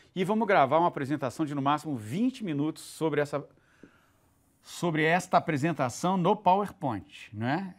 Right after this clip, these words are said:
Gravar uma apresentação em voz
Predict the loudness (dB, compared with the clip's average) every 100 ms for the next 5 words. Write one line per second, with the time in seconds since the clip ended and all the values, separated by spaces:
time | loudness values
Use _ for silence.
0 | _ _ _ -6 0 2 4 2 2 -2
1 | -4 -4 -6 -4 -4 -2 0 0 0 -6
2 | -14 -20 -20 -20 _